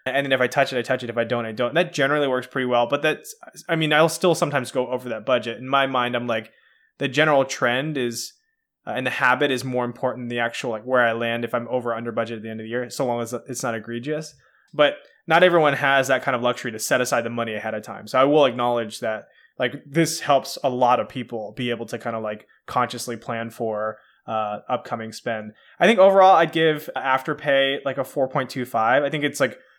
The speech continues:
again, like, really smart in how they approached the, the scale and the growth of their company and their business strategy.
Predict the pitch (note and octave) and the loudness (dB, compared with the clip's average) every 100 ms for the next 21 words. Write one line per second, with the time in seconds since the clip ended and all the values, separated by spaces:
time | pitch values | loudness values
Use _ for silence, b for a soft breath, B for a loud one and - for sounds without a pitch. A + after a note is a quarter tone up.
0 | b b C#3+ C#3 B2 A#2+ C3+ D#3+ D#3 C#3 | b b 0 2 2 -2 0 2 2 0
1 | D3+ C3+ C3 B2 - C3+ C3+ A#2+ - D#3 | 2 4 4 -2 0 0 0 -2 -4 2
2 | C#3 C3 - - - _ _ _ - C3 | 4 2 -2 -12 -16 _ _ _ -12 -10
3 | A#2+ C3 B2+ A#2+ A#2+ - C3+ C3 C3 B2 | -10 -10 -6 -6 -8 -4 2 4 2 -2
4 | A2+ C3+ C3+ C#3 A#2+ A#2 B2 A#2 A#2 A#2 | 0 0 0 -4 -6 -4 -6 -6 -8 -8
5 | B2 B2+ A#2 A#2+ A2+ - B2 A2 A2 A2+ | -6 -6 -4 -8 -8 -6 -4 -2 -4 -8
6 | A2+ | -10